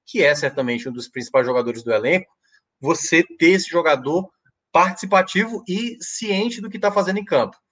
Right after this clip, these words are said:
porque não adianta só correr, você tem que saber fazer a jogada certa, e eu acho que ele foi muito bem. Então, eu acho que esse, pra mim, foi um dos principais jogadores na partida, o Mendonça. O Jorginho, eu acho que também foi um jogador muito importante, a bola parada dele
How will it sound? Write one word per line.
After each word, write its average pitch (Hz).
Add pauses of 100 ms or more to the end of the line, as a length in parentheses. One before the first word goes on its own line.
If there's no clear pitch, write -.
(260)
porque 165
não 175
adianta 175
só 185
correr, 147 (160)
você -
tem 135
que 139
saber 131
fazer 135
a 139
jogada 139
certa, 151 (260)
e 135
eu 123
acho 127
que -
ele 143
foi 151
muito 156
bem. 117 (320)
Então, 170
eu 196
acho 196
que 202
esse, 202 (360)
pra 165
mim, 175
foi 190
um 196
dos 190
principais 185
jogadores 160
na 151
partida, 170 (320)
o 143
Mendonça. 151 (260)
O 170
Jorginho, 185
eu 175
acho 165
que -
também 165
foi 156
um 147
jogador 151
muito 170
importante, 151
a 143
bola 165
parada 143
dele 127